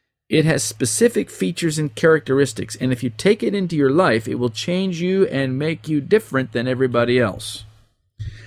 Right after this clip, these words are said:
The Pope's kind of love cannot do this. And if we join together in that kind of love, we'll miss out on the true life-changing love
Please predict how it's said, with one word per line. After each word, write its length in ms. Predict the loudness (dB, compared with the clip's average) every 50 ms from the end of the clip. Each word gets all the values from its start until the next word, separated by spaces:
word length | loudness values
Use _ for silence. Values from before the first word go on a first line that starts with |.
| -20 -12 _ 2
The 100 | 2 2
Pope's 300 | 6 6 6 6 4 0
kind 340 | -8 -4 -2 0 0 2
of 120 | 0 0 0
love 560 | 2 2 4 4 4 4 2 0 -2 -6 -10
cannot 440 | -4 -4 -2 0 0 0 0 -2 -4 -10 -20 -20 -10 -2
do 200 | -2 0 0 -2
this. 460 | -4 -8 -10 -10 -12 -14 -14 -16 -18 _ _ -2
And 140 | 0 0 0
if 140 | 0 0 0
we 200 | 2 2 2 0
join 480 | 0 -2 0 0 2 2 2 0 0
together 520 | 0 0 2 2 2 4 4 6 6 4 4
in 420 | 2 0 -2 -2 0 -2 -2 0
that 240 | 0 0 0 0 0
kind 240 | 0 0 2 2 2
of 100 | 0 2
love, 260 | 2 2 2 2 2
we'll 240 | 2 2 2 2 2
miss 260 | 2 0 0 -2 -2
out 200 | -2 -2 0 0
on 100 | 0 0
the 80 | -2
true 460 | -4 -4 -6 -4 0 2 6 6 6 6
life-changing 920 | 6 4 4 4 0 -4 -6 -4 -2 0 0 0 2 2 2 2 2 2
love 320 | 2 2 2 0 0 -4